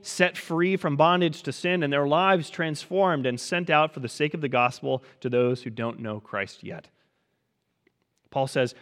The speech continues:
"All this is from God, who through Christ reconciled us to himself and has given us the ministry of reconciliation." Five times in four verses, Paul uses the word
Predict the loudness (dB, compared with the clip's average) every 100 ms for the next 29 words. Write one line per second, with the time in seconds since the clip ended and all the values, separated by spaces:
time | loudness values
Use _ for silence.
0 | -2 8 10 10 6 2 -2 -4 -4 -6
1 | -4 0 4 4 4 2 -2 -2 -2 0
2 | 0 0 0 0 0 -6 -4 -2 -2 -4
3 | -6 -2 -2 -2 -4 -6 -6 -6 -6 -6
4 | -4 -4 -4 -10 _ _ _ _ -16 -12
5 | -10 -6 -6 -6 -6 -8 -8 -14 -14 -10
6 | -6 -6 -8 -12 -10 -10 -12 _ _ _
7 | -12 -8 -8 -8 -12 -10 -8 -4 -6 -6
8 | -16 -20 _ _ _ _ _ _ _ _
9 | _ _ _ 2 4 2 -2 -2 0 0
10 | -4 -10 -18 -14 -10 0 2 2 0 -2
11 | -4 -6 -6 -12 _ 0 2 4 0 -2
12 | -6 -10 -8 -4 -4